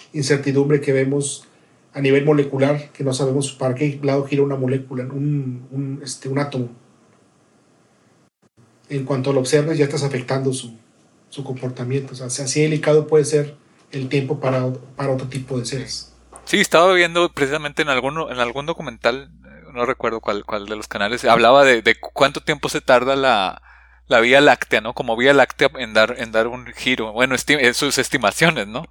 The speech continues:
Speaker 2: Además, este, y eran, pues, eran un montón, eran un montón de años, ¿no? O sea, exagerado.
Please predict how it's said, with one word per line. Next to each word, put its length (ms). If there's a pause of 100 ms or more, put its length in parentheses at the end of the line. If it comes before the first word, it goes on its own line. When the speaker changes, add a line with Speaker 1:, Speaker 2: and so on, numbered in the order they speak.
Speaker 2:
Además, 360 (560)
este, 220
y 60
eran, 240
pues, 180
eran 300
un 160
montón, 520
eran 340
un 40
montón 380
de 80
años, 260
¿no? 80
O 40
sea, 320
exagerado. 640